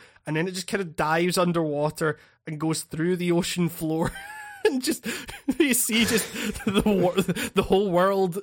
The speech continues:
but, like, it's obviously glitched out, <laughs> and I'm like, and it just goes back to waiting for the map to start, and I'm like, "Okay, thanks, Th-, thanks for showing me <laughs> that, I guess."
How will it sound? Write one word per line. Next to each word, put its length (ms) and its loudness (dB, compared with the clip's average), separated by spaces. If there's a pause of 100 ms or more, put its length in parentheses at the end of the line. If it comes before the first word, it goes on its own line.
(100)
but, 320 -4
like, 180 -2 (540)
it's 120 -6 (360)
obviously 420 0
glitched 460 -2
out, 180 0 (340)
<laughs> 260 -12
and 100 2
I'm 80 4
like, 200 0 (320)
and 120 4
it 20 0
just 160 -4
goes 200 4
back 280 0
to 120 0
waiting 440 -2
for 80 -6
the 100 -2
map 280 -4
to 80 -8
start, 300 0
and 60 0
I'm 80 2
like, 220 0 (580)
"Okay, 240 -2
thanks, 540 -4 (400)
Th-, 200 -2
thanks 200 0
for 80 -2
showing 320 2
me 80 6
<laughs> 0 -
that, 300 -6
I 60 4
guess." 520 2